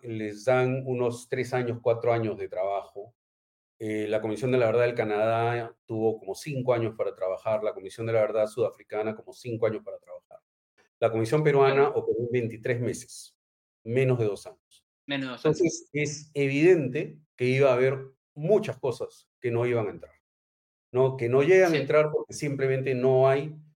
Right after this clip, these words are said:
Speaker 1: ni el tiempo ni los recursos para poder hacer una investigación sobre esto, ¿no? Eh, y que, por otro lado, el propio mandato legal había dejado cosas de lado, como por
Speaker 2: Claro,
Speaker 1: ejemplo,
Speaker 2: lo
Speaker 1: el
Speaker 2: limitaba.
Speaker 1: tema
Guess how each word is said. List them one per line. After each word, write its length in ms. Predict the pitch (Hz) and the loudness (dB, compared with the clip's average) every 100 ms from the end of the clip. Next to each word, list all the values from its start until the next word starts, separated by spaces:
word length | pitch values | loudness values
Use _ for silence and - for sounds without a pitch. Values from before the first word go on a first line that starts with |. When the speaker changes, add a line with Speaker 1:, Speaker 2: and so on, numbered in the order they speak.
| _ | _
Speaker 1:
ni 160 | 117 107 | -8 -6
el 200 | 107 - | -6 -2
tiempo 420 | 151 156 156 151 | 4 4 4 0
ni 100 | 131 | 0
los 160 | 113 113 | -2 -4
recursos 500 | - 139 131 135 - | -8 -6 -4 -6 -4
para 220 | 113 107 | -6 -4
poder 200 | 107 117 | -2 0
hacer 200 | 113 120 | -2 -4
una 140 | 117 | -4
investigación 600 | 117 107 110 95 - 107 | -4 -6 -8 -8 -8 -10
sobre 260 | - 95 78 | -8 -10 -12
esto, 220 | - _ _ _ _ _ _ _ _ | -20 _ _ _ _ _ _ _ _
¿no? 260 | 131 143 147 | 2 4 2
Eh, 200 | 131 127 | 0 0
y 380 | 127 160 185 - - | 0 -2 -4 -6 -2
que, 120 | 131 | 0
por 160 | 123 | 2
otro 260 | 135 147 151 | 0 2 4
lado, 440 | 151 139 147 160 117 | 4 2 0 -2 -4
el 220 | 117 - | -6 0
propio 320 | 170 165 135 | 0 2 0
mandato 480 | 110 110 131 131 135 | 0 2 2 2 0
legal 640 | 120 123 143 131 131 - - | 0 2 2 2 0 -4 -4
había 320 | 110 120 131 | -2 2 2
dejado 460 | 107 - 123 117 | 2 0 0 0
cosas 380 | 120 120 123 110 | -2 -4 -4 -6
de 100 | 101 | -4
lado, 340 | 117 120 85 _ _ _ - | 0 0 -2 _ _ _ -6
como 140 | - | -4
por 40 | |
Speaker 2:
Claro, 180 | 143 120 | -2 -2
Speaker 1:
ejemplo, 360 | 120 120 120 131 127 | -2 -4 -4 -6 -6
Speaker 2:
lo 60 | |
Speaker 1:
el 40 | 123 | -8
Speaker 2:
limitaba. 420 | 123 139 127 120 | -8 -6 -6 -4
Speaker 1:
tema 280 | 123 123 | -4 -2